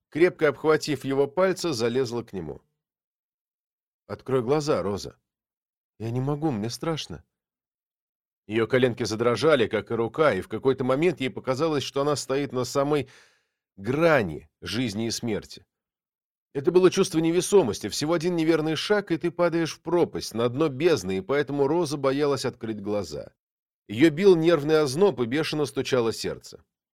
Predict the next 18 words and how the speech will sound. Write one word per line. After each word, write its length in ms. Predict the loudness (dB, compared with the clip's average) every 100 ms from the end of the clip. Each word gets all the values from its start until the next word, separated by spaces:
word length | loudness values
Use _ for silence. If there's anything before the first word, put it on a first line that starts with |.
| _ _ _
Через 300 | -4 -2 -2
силу, 280 | 0 2 2
распахнув 540 | 0 -2 -2 -2 -4
веки, 320 | -2 -2 -2 -2
она 220 | 0 0
увидела 460 | 0 -2 -2 -2
перед 240 | -2 -4 -4
собой 420 | -2 4 4 2 -12 _ _ _
неописуемую 760 | 0 0 0 -2 2 6 6 6
картину, 680 | 4 2 0 -4 -2 -2 -4
которую 460 | -6 -2 0 0
не 120 | 0
смогли 400 | -4 -4 -4 -2
бы 100 | -2
передать 440 | -2 -4 -4 -4 -6
никакие 400 | -6 -6 -6 -6
краски 420 | -2 -2 -4 -8
мира. 360 | -6 -8 -10